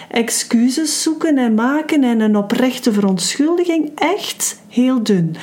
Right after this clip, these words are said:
En door de manier waarop iemand spreekt bijvoorbeeld, kan je daar, ja, kan je dat leren voelen. Het is dus heel belangrijk om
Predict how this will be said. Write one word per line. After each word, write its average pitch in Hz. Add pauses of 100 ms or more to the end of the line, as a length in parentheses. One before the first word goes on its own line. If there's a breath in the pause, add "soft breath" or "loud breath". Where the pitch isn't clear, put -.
(360 loud breath)
En 226
door 226
de 226
manier 254 (140)
waarop 233
iemand 220
spreekt 277
bijvoorbeeld, 285
kan 262
je 262
daar, 226 (800 loud breath)
ja, 233
kan 294
je 277
dat 226
leren 202
voelen. 185
Het 196
is 214
dus 214
heel 302
belangrijk 233
om 214